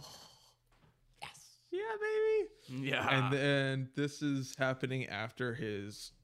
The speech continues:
Speaker 2: dramatic event on that moon in the end of season seven of Clone Wars.
Speaker 3: Yeah.
Speaker 2: So I think that Rex will be very emotionally destroyed.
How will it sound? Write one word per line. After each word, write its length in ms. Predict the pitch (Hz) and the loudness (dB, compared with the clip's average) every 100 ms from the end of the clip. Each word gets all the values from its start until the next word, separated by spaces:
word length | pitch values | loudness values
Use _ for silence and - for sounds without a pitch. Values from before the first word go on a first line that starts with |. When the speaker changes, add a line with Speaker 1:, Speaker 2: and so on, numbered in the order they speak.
| _ _ _ _ - | _ _ _ _ -18
Speaker 2:
dramatic 460 | - 110 107 107 113 | -12 -8 -6 -6 -6
event 380 | 110 104 104 - - - _ _ _ _ - | -6 -6 -8 -10 -18 -20 _ _ _ _ -12
on 200 | 110 107 | -10 -8
that 220 | 101 98 | -8 -8
moon 400 | 107 107 98 90 - _ _ _ _ - | -8 -10 -10 -12 -16 _ _ _ _ -12
in 120 | 107 | -8
the 100 | 104 | -8
end 100 | 101 | -8
of 80 | 104 | -10
season 240 | 104 98 | -10 -12
seven 300 | - 98 92 | -10 -10 -10
of 100 | 90 | -14
Clone 180 | 104 95 | -12 -12
Wars. 280 | 82 82 - _ _ | -12 -16 -20 _ _
Speaker 3:
Yeah. 320 | 135 127 127 123 - _ _ _ _ _ _ _ | -16 -10 -8 -8 -14 _ _ _ _ _ _ _
Speaker 2:
So 600 | - 104 101 101 98 98 - _ _ _ _ _ _ _ - _ _ _ | -12 -8 -6 -6 -6 -8 -12 _ _ _ _ _ _ _ -20 _ _ _
I 280 | 107 120 143 117 - | 0 2 2 -2 -2
think 220 | 143 135 | -2 0
that 160 | 123 117 | 0 0
Rex 300 | 113 117 - - | -4 -8 -14 -12
will 180 | 110 113 | -6 -4
be 400 | 101 107 101 101 | -2 -4 -4 -6
very 380 | 101 101 95 95 | -8 -8 -8 -8
emotionally 500 | 95 87 - 107 98 | -8 -12 -12 -10 -10
destroyed. 560 | 87 - 80 85 62 | -12 -14 -12 -12 -12